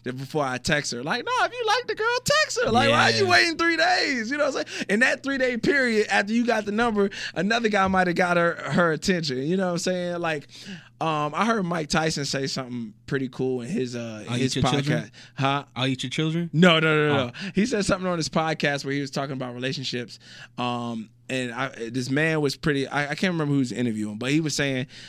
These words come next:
Speaker 1: like, "Why can't you, why can't you be vulnerable while you're dating? Why can't you tell them how you feel?" You know what I'm saying? Like,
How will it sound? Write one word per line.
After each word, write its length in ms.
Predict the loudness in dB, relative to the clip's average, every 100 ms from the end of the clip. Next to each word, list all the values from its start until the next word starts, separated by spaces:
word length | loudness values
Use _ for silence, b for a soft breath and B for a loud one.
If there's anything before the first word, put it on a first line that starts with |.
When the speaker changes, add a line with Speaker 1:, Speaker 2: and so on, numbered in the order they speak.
| B B
Speaker 1:
like, 240 | -2 -2
"Why 280 | -2 -2 0
can't 420 | 2 4 4 2 0
you, 320 | 2 2 0
why 200 | -2 -4
can't 380 | 0 2 2 0
you 40 | -2
be 160 | -2
vulnerable 680 | -2 -4 -4 -6 -10 -12 -16 _ -8
while 200 | -4 -2
you're 140 | -2
dating? 400 | -2 -4 -4 -6
Why 160 | -2 -2
can't 320 | 0 0 -2
you 80 | -4
tell 300 | -2 0 -2
them 280 | -4 -6 -8
how 200 | -4 0
you 180 | 0
feel?" 540 | 0 0 2 0 -4 0
You 120 | 0
know 60 | 0
what 40 |
I'm 80 | -2
saying? 320 | 0 0 0
Like, 260 | 0 -2